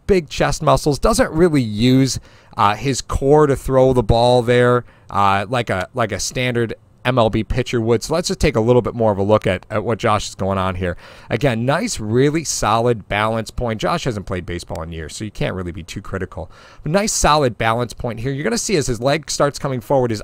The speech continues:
arm break is a little late, which is gonna make his upper body, uh, a bit late too. He's also,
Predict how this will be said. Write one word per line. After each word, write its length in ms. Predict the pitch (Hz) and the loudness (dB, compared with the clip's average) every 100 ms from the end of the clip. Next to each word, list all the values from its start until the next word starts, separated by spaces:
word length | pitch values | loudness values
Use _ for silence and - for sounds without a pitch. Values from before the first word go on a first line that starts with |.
| - | -4
arm 180 | 170 214 | -4 -2
break 260 | 254 247 | -4 -2
is 80 | 156 | -2
a 60 | 123 | 2
little 840 | 127 131 139 180 196 202 156 123 | 2 2 2 2 4 2 2 0
late, 300 | 131 135 90 - - _ | 2 0 -2 -12 -20 _
which 100 | 139 | -10
is 80 | 135 | -6
gonna 140 | 214 220 | -2 -2
make 160 | 220 | 0
his 140 | 151 - - | 0 -2 0
upper 280 | 135 151 127 | 0 2 0
body, 640 | - 104 101 104 95 90 - _ | 0 0 2 0 -4 -6 -14 _
uh, 300 | - 87 87 - | -2 2 2 0
a 120 | 117 | -2
bit 280 | - 131 131 | 0 -2 -2
late 220 | 120 98 - | -4 -4 -8
too. 220 | - 123 | -4 -4
He's 180 | 98 107 | -2 -2
also, 440 | 156 208 220 110 | -2 0 0 -2